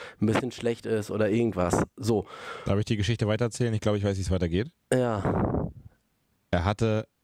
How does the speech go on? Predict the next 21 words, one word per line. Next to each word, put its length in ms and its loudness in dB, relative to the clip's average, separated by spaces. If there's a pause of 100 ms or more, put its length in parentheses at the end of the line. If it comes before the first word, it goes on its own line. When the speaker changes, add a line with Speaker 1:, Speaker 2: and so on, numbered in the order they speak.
(160)
Speaker 2:
trotzdem 480 0
alle 200 4
Bakterien 560 0
in 80 0
seinem 160 2
Körper 380 0
und 220 0
hat 160 2
sie 220 0
verteilt, 800 0 (560)
indem 400 0
alle 160 2
ihn 80 -2
abgeknutscht 640 -2
haben, 380 0
und 140 -2
so 120 0
hat 120 2
er 100 2
es 120 -4
dann 380 0